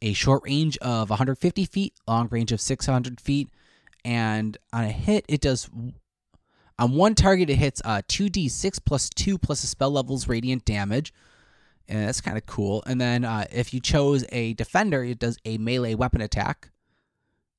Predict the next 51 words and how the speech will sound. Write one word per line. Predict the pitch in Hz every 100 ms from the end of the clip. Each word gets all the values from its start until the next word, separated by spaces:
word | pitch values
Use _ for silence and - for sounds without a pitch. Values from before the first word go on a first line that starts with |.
| _
and | - 117 120
this | 135 - -
does | 131 123 117 117 110 -
a, | 113 110 107 107 107 104 104 101 - _
it's | 117
a |
five-foot | - 143 - 196 -
range | 139 135 131
to | 131
hit. | 139 185 -
It | 123
does | 117
one | 117 123 139
D | 131
ten | 117 - 127 139 143 135 -
plus | - 120
three | - 131
plus | - 117
the | 120
spell | - 110
level's | 110 107 110
radiant | 110 107 104
damage. | 113 113 127 - - - - - -
And | -
the | 127
Celestial, | - 214 240 - 220 196 -
and | 131
the | 131
Celestial | 120 156 147 156 - 175 165
can | 156
choose | 139 143 120
itself | 127 - 135 156
or | 131
one | 117 127
other | 151 175
creature | - 135 117
can | - 113
see | - 127
within | 113 123 117
ten | 110 104
feet | - 240
of | 262
the | 139
target. | - 101 107 123 -
The | 123
chosen | - 131 143 147
creature | 143 127 117
gains | 104 131 135 -
temporary | 135 139 147
hit | 131 -
points | 120 -